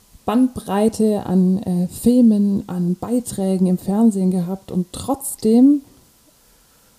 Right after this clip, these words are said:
ist es nicht so, dass ich jetzt sagen würde: Okay, krass, es ändert sich hier gerade was. Also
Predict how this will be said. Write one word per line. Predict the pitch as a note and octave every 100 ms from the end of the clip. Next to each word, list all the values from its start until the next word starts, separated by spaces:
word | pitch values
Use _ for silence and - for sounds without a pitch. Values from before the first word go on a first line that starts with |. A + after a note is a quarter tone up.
| _ _ _
ist | G3
es | G3 -
nicht | A3 A#3 - -
so, | - G#3 B3 C#4+ D#4 D#4 D4+ _ _ _ -
dass | G3 G3
ich | G3
jetzt | F3+ -
sagen | - - B3+ C#4
würde: | B3 A#3+ B3 B3 B3 - _ _ _ _ _
Okay, | - F#3 - G3
krass, | - G3 F#3+
es | G3+
ändert | - C4 F3
sich | - D#3+
hier | E3+
gerade | F3 F3 E3+
was. | E3+ F3 - - _ _ - -
Also | - F#3+ F#3+